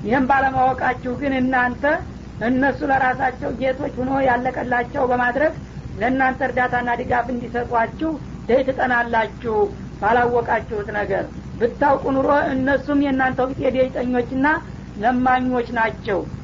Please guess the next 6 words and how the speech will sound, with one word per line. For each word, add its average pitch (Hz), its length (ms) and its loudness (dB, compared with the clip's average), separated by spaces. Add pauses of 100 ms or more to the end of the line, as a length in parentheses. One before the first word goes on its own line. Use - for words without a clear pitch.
(220)
ስለዚህ 277 440 2
ታዲያ 262 320 4 (180)
እናንተም 269 600 0
ከእነሱ 269 360 0
ጎን 262 220 0
ተሰልፋችሁ 254 840 0